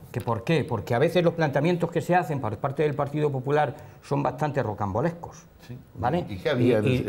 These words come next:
Speaker 2: el
Speaker 1: y,
Speaker 2: caso?
Speaker 1: no,
Speaker 2: No,
Speaker 1: no,
Speaker 2: no,
Speaker 1: vamos,
Speaker 2: si
Speaker 1: vamos
Speaker 2: la,
Speaker 1: a ver, nosotros
Speaker 2: si la moción
Speaker 1: tenemos,
Speaker 2: fue nuestra.
Speaker 1: no, no, sí, sí, no, no, sí, de todas formas, nosotros tenemos muy claro lo que hay que hacer y yo creo que ya lo hemos dicho, lo que hay que hacer. Lo que no me parece es que el Partido Popular, que ha estado mirando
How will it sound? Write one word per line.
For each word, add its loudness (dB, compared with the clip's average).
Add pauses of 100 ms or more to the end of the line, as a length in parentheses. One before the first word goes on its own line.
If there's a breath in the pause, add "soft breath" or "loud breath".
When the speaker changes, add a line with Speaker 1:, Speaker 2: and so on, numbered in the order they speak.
Speaker 2:
el 4
Speaker 1:
y, 2
Speaker 2:
caso? 2
Speaker 1:
no, 4
Speaker 2:
No, -
Speaker 1:
no, 8
Speaker 2:
no, 4
Speaker 1:
vamos, 2
Speaker 2:
si 2
Speaker 1:
vamos 4
Speaker 2:
la, 4
Speaker 1:
a 4
ver, 0
nosotros 4
Speaker 2:
si 4
la 4
moción 4
Speaker 1:
tenemos, 4
Speaker 2:
fue 2
nuestra. 2
Speaker 1:
no, 4
no, 4
sí, 0
sí, 0
no, 2
no, 2
sí, 0
de -2
todas 2
formas, 0
nosotros 0
tenemos 2
muy -4
claro 0
lo 0
que -2
hay -2
que -4
hacer 0
y 0
yo -4
creo -4
que -4
ya 0 (340 loud breath)
lo 2
hemos 2
dicho, -2
lo 0
que -2
hay -2
que -6
hacer. 2 (340 loud breath)
Lo -4
que -6
no -2
me 0
parece 0
es -2
que 0
el -2
Partido -2
Popular, 0
que -2
ha -4
estado 0
mirando 2